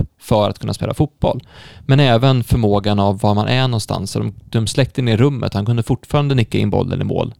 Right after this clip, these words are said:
när, när det slogs ett inlägg. Så han kunde se där, när den här personen, hur personen träffade bollen där borta, så kunde han se var den skulle landa och därmed nicka in den.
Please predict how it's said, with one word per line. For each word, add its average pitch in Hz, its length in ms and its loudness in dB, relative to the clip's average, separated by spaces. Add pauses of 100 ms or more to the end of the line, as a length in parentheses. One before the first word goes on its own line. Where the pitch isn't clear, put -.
(240)
när, - 140 0
när 104 140 -2
det 104 60 -2
slogs - 240 -6
ett 110 80 -4
inlägg. 110 360 -2
Så - 80 -6
han 110 120 -2
kunde 117 340 -2
se 131 340 0
där, 104 260 0 (400)
när 120 100 -2
den 107 80 4
här 127 140 4
personen, 107 580 -2
hur 160 280 2
personen 113 400 -2
träffade 104 380 -2
bollen 113 360 0
där 101 80 -2
borta, 101 340 -6
så 104 120 -10
kunde 101 220 -6
han 98 200 -6
se 107 320 -4 (180)
var 110 120 -2
den 107 80 0
skulle 104 200 -6
landa 98 320 -2
och 101 60 -6
därmed 95 220 -6
nicka 101 220 -2
in 143 160 0
den. 101 140 -2